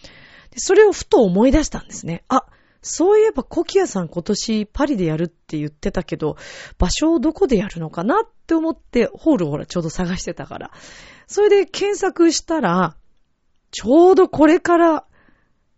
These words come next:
えーと、だから私決めたのが、十月の末だったから、うん、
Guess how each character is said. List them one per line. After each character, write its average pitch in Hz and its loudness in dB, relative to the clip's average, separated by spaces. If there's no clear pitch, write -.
え 202 0
ー 196 -2
と、 196 -6
だ 196 0
か 160 -8
ら 160 -4
私 156 -8
決 - -20
め 185 -8
た 180 -6
の 165 -8
が、 147 -10
十 190 -6
月 185 -8
の 180 -6
末 175 -6
だ 170 -2
っ 170 -8
た - -16
か - -14
ら、 151 -8
う 190 0
ん、 165 -2